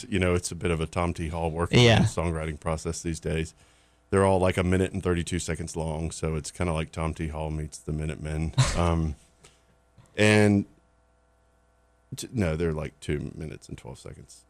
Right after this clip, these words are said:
Speaker 1: Um,
Speaker 2: <laughs> All of them,
Speaker 1: the record's
Speaker 2: exactly.
Speaker 1: called two twelve. Um,
Speaker 2: <laughs>
Speaker 1: so, no, seriously. Um, yeah.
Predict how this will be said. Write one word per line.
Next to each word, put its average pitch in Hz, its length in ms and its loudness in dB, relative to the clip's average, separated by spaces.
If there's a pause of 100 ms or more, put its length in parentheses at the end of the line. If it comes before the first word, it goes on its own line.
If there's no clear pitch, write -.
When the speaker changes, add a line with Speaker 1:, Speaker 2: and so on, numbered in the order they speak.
Speaker 1:
Um, - 80 8 (260)
Speaker 2:
<laughs> - 260 -4
All 110 200 8
of 107 140 8
them, 107 260 8
Speaker 1:
the 110 140 8
record's 110 200 10
Speaker 2:
exactly. 113 200 2
Speaker 1:
called 104 200 4
two 92 120 -2
twelve. 85 500 -2 (100)
Um, 90 440 2 (580)
Speaker 2:
<laughs> - 560 2
Speaker 1:
so, 107 380 2
no, 92 240 2
seriously. 85 520 -2
Um, 92 420 2 (920)
yeah. 78 260 -6